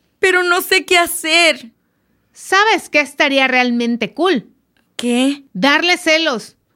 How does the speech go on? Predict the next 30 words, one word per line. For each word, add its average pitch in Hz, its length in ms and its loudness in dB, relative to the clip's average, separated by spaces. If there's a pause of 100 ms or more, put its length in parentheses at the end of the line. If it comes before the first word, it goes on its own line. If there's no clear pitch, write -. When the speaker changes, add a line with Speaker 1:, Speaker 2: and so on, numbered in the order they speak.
(160)
Speaker 2:
Pero 330 240 0
no 370 160 -4
con 392 180 -2
un 349 120 -2
chavo, 285 540 -2
sino 262 380 0
con 247 180 0
tu 240 120 -2
carrera. 240 600 0 (320)
A 196 200 -2
él 262 140 -2
siempre 277 580 -2
le 294 100 -2
molestó 226 480 -4
eso, 240 460 -2
¿o 180 80 -6
no? 208 500 -4 (920)
Que 269 120 0
Amnesia 277 560 0
fuera 294 300 0
mejor 254 440 -2
que 269 120 0
Mate. 226 560 0 (640)
¿No 233 200 -6
tienes 339 340 -2
algún 262 280 -2
festival, 254 800 0
un 302 120 -4
evento, 240 960 0
algo? 302 480 0